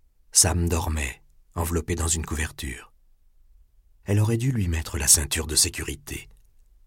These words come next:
mais elle n'avait pas le cœur de le réveiller. Elle conduirait prudemment.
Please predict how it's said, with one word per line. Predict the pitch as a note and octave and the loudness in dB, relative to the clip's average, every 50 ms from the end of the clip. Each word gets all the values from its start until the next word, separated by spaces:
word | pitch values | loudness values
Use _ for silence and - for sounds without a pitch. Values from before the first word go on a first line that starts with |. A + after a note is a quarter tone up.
| _ _ - | _ _ -6
mais | E2+ E2 E2+ | -2 0 0
elle | E2 E2 | 0 0
n'avait | D#2+ D#2 D#2 D#2+ D#2 - | 0 -2 -2 -2 -4 -4
pas | - D#2+ | -2 -2
le | D#2 - | -2 -2
cœur | - - D2+ C2+ C#2 | -2 -4 -4 -2 -2
de | C#2+ | -4
le | C#2+ C#2+ | -4 -4
réveiller. | C#2 C#2+ C2 - C2+ A#1 - - - - - - _ - - - - - _ _ - - - _ _ _ _ _ _ - _ _ - - _ _ _ _ | -4 -4 -4 -4 -4 -6 -8 -12 -18 -20 -20 -20 _ -20 -20 -20 -20 -20 _ _ -20 -20 -20 _ _ _ _ _ _ -20 _ _ -20 -20 _ _ _ _
Elle | D2 D#2 E2 | -8 -6 -6
conduirait | - - E2+ E2+ E2 E2 D#2 D#2+ D2+ | -4 -4 -2 -2 0 0 -2 -2 -4
prudemment. | - - E2 D#2+ E2 F2 D#2+ D#2 D#2 - | -4 -6 -6 -4 -4 -4 -6 -8 -10 -14